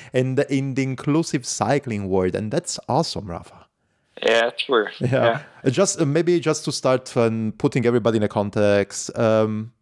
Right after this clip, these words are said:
Speaker 1: first of all, let's start from there. Uh,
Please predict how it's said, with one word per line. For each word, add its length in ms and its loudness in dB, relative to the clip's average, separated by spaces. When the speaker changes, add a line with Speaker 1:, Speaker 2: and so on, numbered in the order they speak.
Speaker 1:
first 340 0
of 80 4
all, 100 6
let's 140 4
start 180 0
from 160 -2
there. 240 0
Uh, 220 2